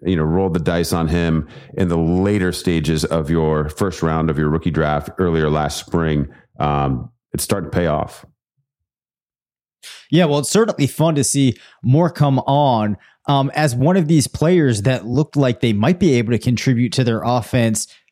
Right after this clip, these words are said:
Speaker 2: right away in their rookie season. When we looked at some of those advanced wide receiver metrics earlier on in the year, uh, if I remember correctly, we saw him do well in one or two, but was really struggling in some.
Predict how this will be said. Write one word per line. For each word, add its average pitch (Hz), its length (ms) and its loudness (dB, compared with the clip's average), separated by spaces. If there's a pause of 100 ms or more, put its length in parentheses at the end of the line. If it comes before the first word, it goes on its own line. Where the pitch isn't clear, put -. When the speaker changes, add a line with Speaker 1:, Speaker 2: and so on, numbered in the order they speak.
(100)
Speaker 2:
right 139 280 2
away 139 320 2
in 123 100 0
their 120 120 0
rookie 117 300 0
season. 117 500 2
When 147 140 4
we 165 120 4
looked 175 300 0
at 170 120 0
some 151 280 0
of 131 180 0
those 123 320 4
advanced 120 480 0
wide 120 220 0
receiver 120 420 2
metrics 113 560 0
earlier 120 400 2
on 113 160 2
in 104 80 0
the 95 80 -2
year, 117 640 2 (440)
uh, 139 380 2
if 147 140 0
I 151 60 2
remember 190 360 2
correctly, 160 380 2
we 123 120 0
saw 170 280 0
him 185 220 6
do 170 120 4
well 151 260 2
in 120 200 0
one 156 200 4
or 143 120 -2
two, 170 280 2
but 127 160 2
was 101 220 -4
really 139 280 2
struggling 123 560 0
in 104 120 0
some. 120 380 0